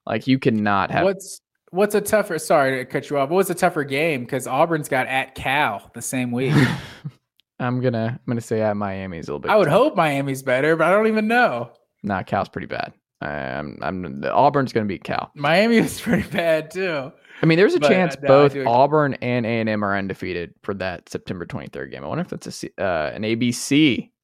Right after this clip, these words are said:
Speaker 1: uh, I should, uh,
Speaker 2: No,
Speaker 1: A B C
Speaker 2: not
Speaker 1: three
Speaker 2: yet, not yet,
Speaker 1: or not
Speaker 2: not
Speaker 1: yet.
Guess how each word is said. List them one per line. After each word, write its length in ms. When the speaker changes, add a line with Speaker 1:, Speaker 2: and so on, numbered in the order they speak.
Speaker 1:
uh, 40
I 200
should, 280
uh, 60
Speaker 2:
No, 340
Speaker 1:
A 100
B 20
C 160
Speaker 2:
not 60
Speaker 1:
three 120
Speaker 2:
yet, 340
not 180
yet, 120
Speaker 1:
or 100
not 100
Speaker 2:
not 100
Speaker 1:
yet. 220